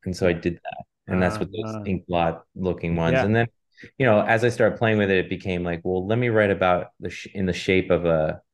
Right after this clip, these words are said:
Speaker 1: it looks like a hurricane with an eye, or it looks
Speaker 2: Mm-hmm.
Speaker 1: like a nautilus shell." Um, and so I started bending lines to,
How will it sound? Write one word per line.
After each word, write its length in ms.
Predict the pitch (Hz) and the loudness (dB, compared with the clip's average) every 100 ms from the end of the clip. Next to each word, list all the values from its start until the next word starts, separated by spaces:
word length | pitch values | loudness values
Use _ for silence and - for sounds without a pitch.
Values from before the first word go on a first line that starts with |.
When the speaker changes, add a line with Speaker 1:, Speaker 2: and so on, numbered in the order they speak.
| _ _ _ _ _ _ _ | _ _ _ _ _ _ _
Speaker 1:
it 80 | - | -2
looks 200 | 110 120 | 0 2
like 80 | 113 | 0
a 60 | 90 | 2
hurricane 760 | 98 92 92 104 101 101 104 - - | 4 4 2 -2 -2 -6 -10 -16 -12
with 140 | 92 90 | -6 -2
an 100 | 90 | 0
eye, 380 | 90 92 98 | 2 2 0
or 180 | 107 92 | 2 2
it 80 | 90 | 2
looks 200 | 90 127 | -2 -4
Speaker 2:
Mm-hmm. 100 | 90 | -6
Speaker 1:
like 140 | 85 | -4
a 60 | 87 | -2
nautilus 480 | 85 82 85 90 92 | 0 2 2 0 -2
shell." 420 | - 104 117 113 _ _ - - - _ _ - | -2 0 -2 -6 _ _ -20 -20 -20 _ _ -2
Um, 320 | 95 90 87 | 2 2 0
and 160 | 87 | -4
so 140 | 85 92 | -2 -2
I 20 | |
started 400 | - 92 85 82 | 0 0 0 -2
bending 400 | 90 87 85 82 | -2 0 -2 -2
lines 460 | 82 82 82 80 - | -2 0 -2 -4 -8
to, 260 | 87 85 | -10 -10